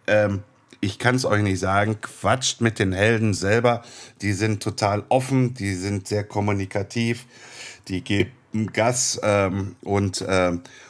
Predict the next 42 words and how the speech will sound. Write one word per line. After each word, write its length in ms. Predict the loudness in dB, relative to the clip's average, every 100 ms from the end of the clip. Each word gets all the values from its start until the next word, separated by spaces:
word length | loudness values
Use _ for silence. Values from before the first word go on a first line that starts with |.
| -8
und 160 | -2
wenn 120 | 2 2
ihr 120 | 2
noch 180 | 0 0
andere 220 | -2 -2
Versicherungen 560 | -2 -2 -2 -2 -2
haben 240 | 0 0 0
wollt, 260 | -2 -4
bitte 200 | -2 0
irgendwie 480 | 0 0 -4 -4 -6
halt, 180 | -8 -6
die 100 | -6
haben 180 | -6 -4
auch 100 | -4
noch 180 | -6 -6
andere 260 | -4 -4
Versicherungen 680 | -2 -6 -6 -8 -8 -8 -6
im 120 | -8
Boot. 340 | -4 -4 -6 -10 -20 -20 -6
So, 320 | 2 4 2 -6 -20 -20 -6
das 160 | -2 2
war 220 | 2 4
so 140 | 2
gesehen 320 | 2 2 2 2
der 100 | 2
kleine 340 | 2 2 2
Werbeblock. 600 | 2 4 4 4 2 0
Ich 140 | -2 0
hab 160 | 0
aber 240 | 0 0 0
kein 260 | 0 0
Geld 240 | 2 2 2
dafür 280 | 2 2
bekommen 480 | 2 2 2 2 2 -4 -16 -20 -10
von 240 | -2 0
helden 300 | 2 0 0
punkt 160 | 0 0
de, 180 | 0 0
dass 180 | -2
ich 120 | -4 -4
das 180 | -4
sage, 460 | -4 -2 -2 -2 -4